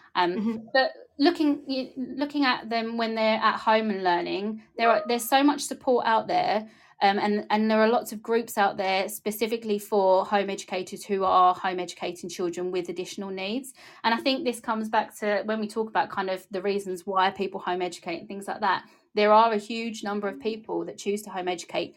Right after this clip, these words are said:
Speaker 1: specifically for that reason. They don't feel that the school is adequately able to provide the send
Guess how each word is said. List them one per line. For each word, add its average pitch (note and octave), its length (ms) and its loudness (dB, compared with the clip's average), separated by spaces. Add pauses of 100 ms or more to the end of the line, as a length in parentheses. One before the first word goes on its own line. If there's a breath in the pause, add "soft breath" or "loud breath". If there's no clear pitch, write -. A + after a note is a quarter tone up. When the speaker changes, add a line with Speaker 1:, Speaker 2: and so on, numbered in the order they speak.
(120)
Speaker 1:
specifically G#3 680 -4
for F3+ 220 -2
that E3+ 160 2
reason. F#3 540 -4
They F#3 140 -2
don't G3 280 0
feel E3+ 360 -4
that - 180 -6
the G3 80 -10
school F3+ 300 -4
is F3+ 180 -4
adequately F#3 540 -6
able F3+ 320 -4
to F3 200 -10 (180)
provide F3+ 600 2 (400 loud breath)
the - 80 -6
send F#3 420 -2